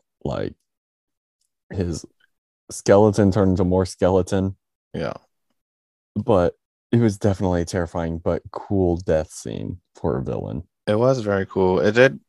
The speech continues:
Speaker 2: I don't know, it felt similar to, to the, how, like, Snow White ended to me, though, kinda, like,
Speaker 1: Mm-hmm.
Speaker 2: just him just getting killed,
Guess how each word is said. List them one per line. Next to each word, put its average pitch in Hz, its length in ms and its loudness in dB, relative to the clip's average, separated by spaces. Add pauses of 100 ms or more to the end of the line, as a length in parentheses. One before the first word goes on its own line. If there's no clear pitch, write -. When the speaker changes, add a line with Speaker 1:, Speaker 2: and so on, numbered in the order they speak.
(120)
Speaker 2:
I 82 120 -8
don't 104 100 0
know, 95 160 4
it 107 80 2
felt 123 280 6 (240)
similar 110 540 2
to, 101 500 0
to - 180 -8
the, 98 100 2
how, 90 300 4 (240)
like, 95 220 0
Snow 95 220 -4
White 95 320 2 (120)
ended 98 360 -2
to - 120 -8
me, 104 120 0
though, 104 200 2
kinda, 107 420 0
like, 92 300 -4 (240)
Speaker 1:
Mm-hmm. 85 440 0 (340)
Speaker 2:
just - 320 0 (260)
him 92 560 -2
just - 300 -2 (840)
getting 95 320 0
killed, 95 440 2